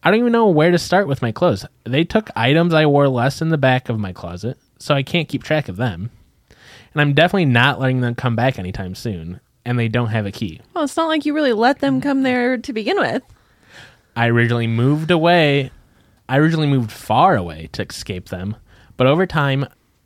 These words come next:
Speaker 1: I've let my guard down because I'm not around them as much.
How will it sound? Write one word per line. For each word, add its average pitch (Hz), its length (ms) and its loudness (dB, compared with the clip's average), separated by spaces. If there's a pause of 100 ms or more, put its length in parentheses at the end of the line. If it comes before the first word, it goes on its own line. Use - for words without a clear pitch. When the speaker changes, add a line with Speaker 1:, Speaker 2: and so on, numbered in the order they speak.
(120)
Speaker 1:
I've 120 200 -2
let 127 160 2
my 131 120 0
guard 127 240 2
down 98 200 -2
because 113 480 -2
I'm 120 160 -2
not 131 180 2
around 131 220 2
them 139 140 0
as 131 100 -2
much. - 360 -6